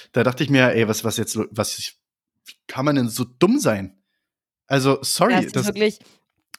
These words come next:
Speaker 2: also, f-, ich weiß auch
Speaker 1: Weißt
Speaker 2: nicht, ich
Speaker 1: du
Speaker 2: wollte ja nächste Woche auch dann mal irgendwie für meine neue Wohnung halt, dass, äh, wenn ich da zur Übergabe gehe und dann hab ich nur ein bisschen Zeit, bis ich zurückfahre, dass ich halt schon mal so ein paar Basics einkaufe, dass die halt da sind, dann, wenn ich am, am Samstag einziehe. Und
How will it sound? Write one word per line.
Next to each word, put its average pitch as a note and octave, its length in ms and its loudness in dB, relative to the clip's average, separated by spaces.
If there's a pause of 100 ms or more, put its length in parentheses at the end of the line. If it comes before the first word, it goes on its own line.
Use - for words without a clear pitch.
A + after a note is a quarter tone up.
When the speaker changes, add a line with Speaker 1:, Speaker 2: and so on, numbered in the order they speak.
Speaker 2:
also, G3+ 180 2
f-, - 260 -6
ich - 180 -10
weiß G#3+ 140 4
auch - 60 6
Speaker 1:
Weißt C4 120 6
Speaker 2:
nicht, - 60 4
ich A#3 60 4
Speaker 1:
du - 40 -4
Speaker 2:
wollte G#3+ 140 2
ja A3+ 40 6
nächste A#3+ 280 0
Woche B3+ 260 4
auch C#4 200 2
dann A#3+ 160 2
mal A3+ 120 0
irgendwie G#3+ 220 -6
für G3+ 80 -12
meine A3 240 -2
neue G#3 320 2
Wohnung A#3+ 320 0
halt, C4 180 2
dass, A#3+ 220 -2
äh, G3+ 220 2
wenn G3 100 0
ich G3 80 -6
da G3+ 120 -2
zur G3+ 160 -2
Übergabe B3 440 2
gehe B3+ 260 2
und G#3+ 140 -2
dann G3+ 100 0
hab G#3 60 2
ich G3 60 -4
nur G#3 100 0
ein - 20 -2
bisschen G3 220 -4
Zeit, A3 240 2
bis A#3 140 0
ich G#3 100 -8
zurückfahre, B3 480 2
dass G#3+ 160 -2
ich - 60 0
halt G#3 120 2
schon A3+ 80 -2
mal G#3 80 2
so G3+ 80 2
ein F#3 40 -2
paar F3+ 180 0
Basics G#3 480 0
einkaufe, C4+ 560 2
dass B3+ 140 0
die A3+ 120 -2
halt G3 160 0
da A3 220 4
sind, D4 260 0
dann, C4 220 2
wenn B3+ 80 0
ich B3+ 120 -4
am, B3 240 -4
am A#3+ 160 -6
Samstag A#3+ 300 -2
einziehe. A#3+ 400 2 (720)
Und G#3 220 2